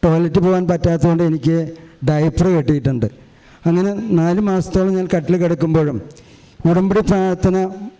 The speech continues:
യാഥാർത്ഥ്യം പറഞ്ഞു കഴിഞ്ഞാൽ, എനിക്ക് കുറച്ച്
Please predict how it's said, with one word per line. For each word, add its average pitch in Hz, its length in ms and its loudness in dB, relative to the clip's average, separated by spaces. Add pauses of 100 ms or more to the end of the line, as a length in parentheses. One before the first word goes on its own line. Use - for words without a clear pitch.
(1040)
യാഥാർത്ഥ്യം 160 500 2
പറഞ്ഞു 180 240 0
കഴിഞ്ഞാൽ, 175 300 0 (260)
എനിക്ക് 160 300 0 (1200)
കുറച്ച് 165 220 0